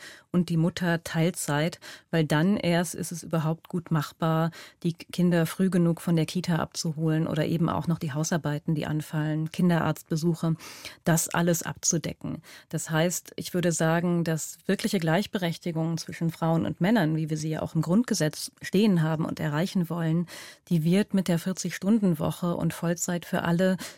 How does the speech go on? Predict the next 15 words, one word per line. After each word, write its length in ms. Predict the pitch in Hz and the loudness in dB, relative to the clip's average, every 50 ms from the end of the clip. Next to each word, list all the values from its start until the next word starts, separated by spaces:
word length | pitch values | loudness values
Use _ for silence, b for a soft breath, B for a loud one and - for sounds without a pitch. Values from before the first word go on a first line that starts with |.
| B B _ | B B _
wird 200 | 185 190 190 - | 0 0 2 4
die 100 | 202 190 | 4 4
nicht 240 | 185 185 185 - - | 4 4 2 0 2
möglich, 580 | 175 175 180 - - - 156 156 143 - - | 2 2 0 -2 -4 -6 -4 -4 -4 -6 -4
weil 100 | - 160 | -4 -4
die 100 | 156 160 | -2 -4
Bedürfnisse, 640 | 147 - 156 - 170 185 180 - 196 175 170 - 180 160 | -6 -6 -4 -2 -2 -2 0 0 -2 -2 0 -2 -4 -4
die 100 | 170 170 | -4 -6
Kinder 540 | - - 196 214 208 202 196 190 185 - | -2 2 4 4 4 4 4 2 0 0
oder 220 | - 160 165 165 175 | 0 -2 -2 -2 -2
auch 100 | 170 - | -4 -4
pflegebedürftige 760 | - - 170 165 175 160 151 151 170 170 - - 170 170 - | -2 -2 -2 0 -2 -4 -2 0 0 0 0 0 0 0 2
Angehörige 640 | 165 170 185 190 185 165 175 175 165 175 165 175 170 | 4 4 4 4 4 2 0 0 0 0 0 0 0
daneben 520 | 170 165 160 160 160 185 - 185 175 165 | 2 4 4 4 4 4 4 2 2 4
haben, 440 | 160 165 165 170 170 170 175 175 | 4 4 4 4 4 4 2 2